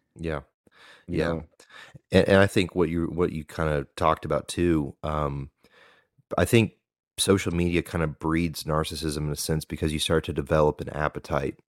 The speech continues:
Speaker 1: for affirmations.
Speaker 2: Yes.
Speaker 1: Um, and so with that, like, you get accustomed to a certain amount. So once you don't get it, you're like, "Well, I'm hungry. Where's it at?"
Speaker 2: Yeah.
Speaker 1: You know, and that, and that kinda goes back to your self-worth. But then too, with, like, entitlement,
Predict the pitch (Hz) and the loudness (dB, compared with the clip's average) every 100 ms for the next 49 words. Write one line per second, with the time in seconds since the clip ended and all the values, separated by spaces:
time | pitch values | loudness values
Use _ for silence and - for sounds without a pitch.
0 | _ - 76 69 71 _ - 80 - 78 | _ -2 0 0 -4 _ -2 -2 0 -2
1 | 78 - 71 - - - - - - - | -2 -4 -10 -12 -14 -18 -20 -20 -20 -20
2 | - _ 82 85 82 76 73 71 _ _ | -20 _ 4 4 4 2 -6 -12 _ _
3 | _ _ 87 87 85 - 85 82 80 76 | _ _ -2 0 0 2 4 6 4 2
4 | - 78 82 104 - 85 80 82 - 80 | -4 -8 4 4 4 0 2 2 0 0
5 | 78 - - _ _ _ _ _ _ 82 | -2 -6 -18 _ _ _ _ _ _ -6
6 | 87 82 87 80 - 98 117 - 82 78 | -4 0 0 0 0 -2 -2 -6 -6 -6
7 | - 71 71 69 - 87 - 82 78 71 | -4 -4 -4 -6 -2 -2 0 0 -2 0
8 | 85 95 65 73 71 73 80 90 85 87 | 2 2 0 -4 -4 -2 -2 -2 -4 -6
9 | 73 67 - _ 78 73 71 76 80 - | -6 -10 -12 _ -2 -2 0 0 0 -4
10 | _ _ 82 78 73 73 80 78 73 78 | _ _ -16 -12 -4 -2 0 0 0 -2
11 | 78 73 - 78 73 71 73 - 71 69 | -2 -4 -4 -4 -2 -2 -6 -6 -8 -4
12 | 73 - 90 92 - - - - _ 90 | -4 2 4 4 0 -18 -20 -20 _ 2
13 | 98 - 104 104 87 82 80 76 - 80 | 2 2 4 4 2 0 -2 -8 -2 0
14 | 80 73 73 | 0 -2 -6